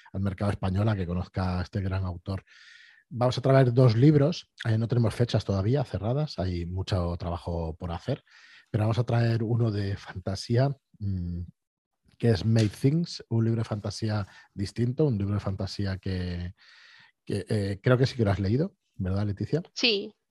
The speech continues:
Speaker 2: sí.
Speaker 1: Que es un libro donde la protagonista, pues, lleva unas figuras de cobre, madera, que le ayudan a, a sus asuntos, que es posible que sea ladrona o algo así. Tú nos confirmarás, pero
Speaker 2: A ver, la
Speaker 1: sí.
Speaker 2: mujer te-, a la, hay que buscarse la vida. Hay que buscarse
Speaker 1: Claro,
Speaker 2: la vida.
Speaker 1: claro,
Speaker 2: Entonces, si tienen
Speaker 1: efectivamente.
Speaker 2: que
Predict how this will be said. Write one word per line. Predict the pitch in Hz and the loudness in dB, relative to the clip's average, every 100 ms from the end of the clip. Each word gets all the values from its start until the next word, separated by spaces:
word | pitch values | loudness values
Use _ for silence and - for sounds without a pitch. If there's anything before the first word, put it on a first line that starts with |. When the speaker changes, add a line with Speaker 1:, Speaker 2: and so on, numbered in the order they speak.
| _ _ | _ _
Speaker 2:
sí. | - 214 | -6 -4
Speaker 1:
Que | 104 | -4
es | 92 | -4
un | 101 | -2
libro | 104 104 | -2 -2
donde | 101 101 | -4 -4
la | 95 | -4
protagonista, | 101 95 95 110 - 104 | -4 -4 -4 -4 -2 -4
pues, | 98 92 | -4 -2
lleva | 101 98 | -2 0
unas | 95 - | -2 -4
figuras | 95 90 107 98 95 | -4 -2 0 0 0
de | 90 90 87 87 _ _ | -2 -4 -4 -8 _ _
cobre, | - 117 117 113 113 110 | 0 2 2 2 2 2
madera, | 95 95 127 117 113 113 110 | 0 2 2 4 4 4 0
que | 104 | -2
le | 90 | -2
ayudan | 95 98 98 90 | -2 -2 -2 -4
a, | 90 87 85 - - _ _ | -4 -4 -8 -10 -20 _ _
a | 95 | -8
sus | - 95 92 98 | -4 -4 -4 -4
asuntos, | 95 107 98 101 98 95 | -4 -4 -2 -2 -2 -4
que | - | -8
es | 90 | -10
posible | - 92 92 | -8 -8 -6
que | 90 | -6
sea | - 92 92 | -6 -4 -4
ladrona | 90 101 139 165 170 | -4 -2 0 0 0
o | 110 | -2
algo | 95 95 | -4 -6
así. | - 190 _ _ _ _ - _ _ | -6 -8 _ _ _ _ -20 _ _
Tú | - 85 | -10 -8
nos | - | -8
confirmarás, | 82 - 82 92 113 | -8 -6 -4 -4 -4
pero | - 196 | -2 4
Speaker 2:
A | |
ver, | 196 | 4
la | 196 | 4
Speaker 1:
sí. | |
Speaker 2:
mujer | 185 214 | 4 4
te-, | - 247 | 6 6
a | 220 | 8
la, | 214 220 | 10 10
hay | 233 | 8
que | 247 | 4
buscarse | 240 233 208 | 4 2 2
la | 196 | -2
vida. | 151 131 - _ _ - | -2 -6 -10 _ _ -6
Hay | 156 | -4
que | 185 | -2
buscarse | 175 170 - | -2 -4 -2
Speaker 1:
Claro, | 139 | -2
Speaker 2:
la | |
vida. | 143 214 | 0 2
Speaker 1:
claro, | |
Speaker 2:
Entonces, | 147 147 - 185 | 0 -2 -4 -4
si | - | -2
tienen | 156 147 160 | 2 2 2
Speaker 1:
efectivamente. | 160 | 0
Speaker 2:
que | 165 160 170 170 | 0 0 2 2